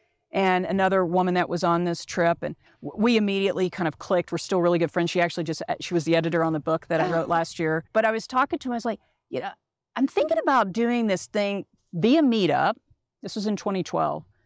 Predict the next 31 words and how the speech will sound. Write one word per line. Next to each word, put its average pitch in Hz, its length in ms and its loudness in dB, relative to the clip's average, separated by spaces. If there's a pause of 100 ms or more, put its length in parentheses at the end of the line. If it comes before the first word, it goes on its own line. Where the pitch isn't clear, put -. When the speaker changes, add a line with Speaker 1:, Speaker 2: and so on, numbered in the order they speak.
(520)
Speaker 1:
Via 277 200 4
Meetup 202 520 2 (560)
called 208 300 0
Birding 247 320 2
and 196 120 0
Beers, 185 340 2
where 175 60 0
we 165 100 2
go 208 200 2
bird 202 360 -2
watching 170 560 0
and 170 100 -2
we 165 100 0
go 180 160 2
have 175 160 0
a 156 60 -8
beer 165 340 -4
afterwards. - 680 -12 (380)
You 220 120 -6
think 330 180 0
anybody 285 420 0
would 220 160 -6
be 190 100 -4
interested 185 500 -6
in 226 80 -6
that? 233 240 -10 (960)
Yeah, 240 160 -8
that 180 180 -4
sounds 190 220 -8
pretty 185 200 -8
cool. - 260 -10